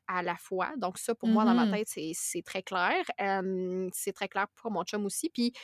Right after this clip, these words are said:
Speaker 1: heu, tu sais, dans notre couple, c'est vraiment discuter de façon très ouverte parce que si ça l'était pas, c'est là que ça serait un problème, je, je pense.
Speaker 2: Ben oui.
Speaker 1: Hem, puis
Speaker 2: C'est là
Speaker 1: en
Speaker 2: qu'on
Speaker 1: fait, ce
Speaker 2: appelle
Speaker 1: que
Speaker 2: ça tromper,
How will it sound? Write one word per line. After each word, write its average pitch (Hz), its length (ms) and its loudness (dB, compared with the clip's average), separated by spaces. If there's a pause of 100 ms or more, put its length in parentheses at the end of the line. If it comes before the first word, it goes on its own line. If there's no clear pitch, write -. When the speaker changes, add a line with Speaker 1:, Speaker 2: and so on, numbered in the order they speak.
(340)
Speaker 1:
heu, 190 380 2
tu 196 120 -12
sais, 226 100 4
dans 196 120 4
notre 196 160 -2
couple, 247 180 0
c'est - 260 0
vraiment 208 500 4
discuter 196 400 -4
de 196 140 0
façon 190 340 -4
très 202 280 -2
ouverte - 320 -6
parce - 220 -4
que 202 140 -2
si 294 640 4 (240)
ça 202 200 0
l'était 196 320 0
pas, 220 240 0
c'est - 160 -2
là 185 80 2
que - 80 -8
ça 170 80 0
serait - 200 -8
un 175 280 0 (220)
problème, 170 460 0 (200)
je, 175 180 -6 (200)
je 175 240 -6
pense. - 380 -6 (420)
Speaker 2:
Ben 226 200 2
oui. 226 200 8
Speaker 1:
Hem, 233 320 4 (320)
puis 262 120 4
Speaker 2:
C'est 254 60 10
là 240 60 10
Speaker 1:
en - 20 8
Speaker 2:
qu'on 262 120 6
Speaker 1:
fait, 302 100 8
ce 294 60 0
Speaker 2:
appelle 214 120 8
Speaker 1:
que - 0 -
Speaker 2:
ça 220 220 4
tromper, 196 760 2